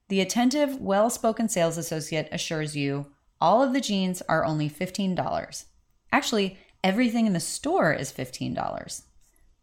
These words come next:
The clothes are all beautifully hung and arranged, and as you walk across the soft carpeted floor toward the dressing room,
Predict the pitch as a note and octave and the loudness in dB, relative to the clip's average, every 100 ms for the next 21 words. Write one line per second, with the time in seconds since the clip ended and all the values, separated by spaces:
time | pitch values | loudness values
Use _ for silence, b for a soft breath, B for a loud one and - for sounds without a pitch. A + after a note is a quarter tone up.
0 | - G3+ B3+ B3+ C4 G3 D3 A3 - B3 | -12 -4 2 4 4 4 6 6 4 0
1 | C#4+ D4 C#4 G#3 A3+ G#3+ F#3 E3+ F3 F3+ | 0 0 0 0 0 2 0 0 0 -2
2 | - b b b - G3+ G#3 G3+ F#3 D3 | -6 b b b 2 4 4 2 0 2
3 | D#3+ F3+ G#3 G3+ F3 F3 C#3+ - C3 C#3+ | 2 2 0 2 2 2 -4 -2 0 0
4 | - - F#3+ G3 A#3 A3+ - F#3+ F#3+ F#3 | -2 -2 -2 0 -2 -2 0 2 2 0
5 | E3+ F3+ G#3+ C4+ D#4+ A#3+ F#3 E3+ E3 | -2 -2 0 4 4 4 0 0 0